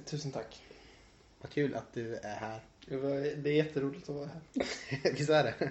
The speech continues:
Speaker 1: Ja, jag är redan jätteglad. Jag har bara kommit hit. Jag har cyklat hit ovetandes om
Speaker 2: Ja.
Speaker 1: vad jag ska vara med om.
Speaker 2: Ja, nej, men det känns, eh,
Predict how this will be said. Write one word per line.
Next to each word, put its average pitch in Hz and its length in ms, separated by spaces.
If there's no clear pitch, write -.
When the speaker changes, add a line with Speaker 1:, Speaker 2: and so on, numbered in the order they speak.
Speaker 1:
Ja, 147 340
jag 156 160
är 180 120
redan 160 580
jätteglad. 160 520
Jag 143 140
har 170 80
bara 180 140
kommit 147 260
hit. 156 340
Jag 139 120
har 147 40
cyklat 151 320
hit 143 280
ovetandes 127 840
om 123 160
Speaker 2:
Ja. 117 60
Speaker 1:
vad 120 160
jag 113 200
ska - 240
vara 120 120
med 120 180
om. - 60
Speaker 2:
Ja, 139 280
nej, 143 200
men 143 220
det 95 160
känns, - 460
eh, 120 260